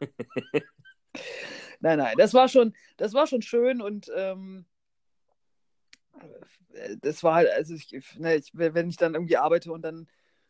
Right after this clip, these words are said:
äh, ich irgendwie erst so gegen zehn oder halb elf dann in, im eigentlichen Entspannungsmodus komme, dann ist es irgendwie,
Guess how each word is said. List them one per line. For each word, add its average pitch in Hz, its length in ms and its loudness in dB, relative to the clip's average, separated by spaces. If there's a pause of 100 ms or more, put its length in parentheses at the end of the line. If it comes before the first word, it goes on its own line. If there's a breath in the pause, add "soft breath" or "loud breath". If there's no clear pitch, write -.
(160)
äh, 165 240 -10
ich 160 180 -20
irgendwie 175 320 -8
erst 156 240 0
so 190 80 -4
gegen 170 240 -8
zehn 190 240 4
oder 180 180 4
halb 180 220 2
elf 196 260 -2
dann 185 360 -10
in, 190 340 -16
im 185 280 -14 (180)
eigentlichen 180 840 -8
Entspannungsmodus 185 880 -6
komme, 185 320 -6
dann 160 200 -4
ist 156 160 -18
es 175 120 -20
irgendwie, 160 560 -6